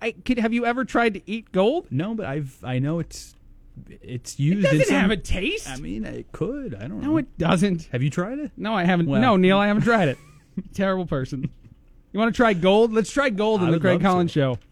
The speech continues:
Speaker 1: I would weep. I would be like, I just shed a single tear as you and I were trying a piece of gold food. It would be so against everything.
Speaker 2: Just
Speaker 1: My
Speaker 2: a little bite.
Speaker 1: Okay.
Speaker 2: Yeah.
Speaker 1: It's a little half bite.
Speaker 2: Yeah.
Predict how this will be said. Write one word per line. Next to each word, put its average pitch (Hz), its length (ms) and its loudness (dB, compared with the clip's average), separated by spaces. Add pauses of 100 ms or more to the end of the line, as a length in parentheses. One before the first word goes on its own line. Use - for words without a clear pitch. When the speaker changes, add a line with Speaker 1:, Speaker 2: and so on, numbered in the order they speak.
(120)
Speaker 1:
I 220 100 2
would 262 160 2
weep. 185 440 -2
I 170 120 2
would 214 160 0
be 214 160 0
like, 202 260 0
I 185 120 0
just - 420 -8
shed 202 240 0
a 180 60 0
single 208 320 -2
tear 151 400 -2 (260)
as 151 140 -2
you 180 80 2
and 185 80 2
I 165 80 2
were 160 100 2
trying 165 380 2
a - 20 0
piece 175 220 -2
of 131 120 -6
gold 156 320 0
food. 180 400 2 (580)
It 165 40 -6
would 180 100 -2
be 196 120 -2
so 208 260 2
against 202 380 0
everything. 208 580 -2
Speaker 2:
Just 196 40 -4 (220)
Speaker 1:
My 185 60 -4
Speaker 2:
a - 20 -2
little 147 300 -2
bite. - 400 -12 (160)
Speaker 1:
Okay. 190 340 -6 (240)
Speaker 2:
Yeah. 120 80 -14
Speaker 1:
It's - 80 -20
a 175 60 -10
little 165 160 -4
half 170 320 -4
bite. 127 260 -6
Speaker 2:
Yeah. 131 200 -8